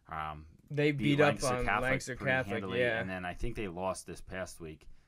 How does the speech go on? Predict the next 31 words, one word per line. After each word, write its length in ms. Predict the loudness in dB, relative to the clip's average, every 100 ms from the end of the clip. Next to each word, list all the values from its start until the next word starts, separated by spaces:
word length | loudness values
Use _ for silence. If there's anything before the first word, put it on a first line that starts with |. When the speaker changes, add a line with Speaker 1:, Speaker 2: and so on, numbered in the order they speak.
| _
Speaker 1:
uh, 100 | -12
to 80 | -10
Manheim 380 | -10 -10 -12 -10
Township. 340 | -8 -8 -10 -8
I'm 120 | -4
not 140 | -4 -4
a 40 |
hundred 240 | -6 -10
percent 260 | -14 -16 0
sure 60 | 4
Speaker 2:
They 100 | 6
Speaker 1:
about 60 |
Speaker 2:
did. 180 | 4 2
No, 100 | 2
Speaker 1:
that. 60 | 4
Speaker 2:
you 140 | 4
are 100 | 4
Speaker 1:
Yeah. 40 |
Speaker 2:
correct. 380 | 2 0 -2 -2
The, 340 | 0 0 -2 -6
Mifflin 400 | -2 0 0 0
went 180 | 0 0
on 200 | 0 -2
to 200 | -6 -8
beat 220 | -4 0
up 160 | 0 0
on 240 | -6 -8 -8
Lancaster 300 | -8 -8 -8
Catholic 360 | -2 -2 -2 -10
pretty 200 | -8 -8
good. 360 | 0 2 2